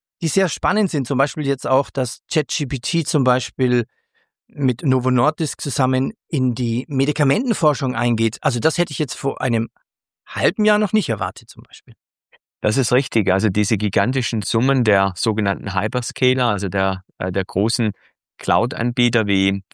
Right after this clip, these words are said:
Speaker 2: wie Microsoft, Alphabet und Amazon, wo dieses Jahr erwartet wird, dass zwischen sechshundert und siebenhundert Milliarden Dollar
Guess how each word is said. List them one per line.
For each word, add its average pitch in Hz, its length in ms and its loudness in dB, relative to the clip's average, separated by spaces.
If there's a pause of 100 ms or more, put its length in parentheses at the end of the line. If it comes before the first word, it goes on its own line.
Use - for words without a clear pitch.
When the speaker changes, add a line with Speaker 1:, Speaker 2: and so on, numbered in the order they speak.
(160)
Speaker 2:
wie 90 100 -6
Microsoft, 104 840 -2
Alphabet 101 800 0
und 90 220 -6
Amazon, 104 560 2 (500)
wo 101 360 -2
dieses 104 320 -4
Jahr 92 140 2
erwartet 90 360 -2
wird, 101 180 -4
dass 95 180 -2
zwischen 95 260 -4
sechshundert 98 500 -2
und 87 180 2
siebenhundert 101 600 2
Milliarden 87 600 2
Dollar 98 440 2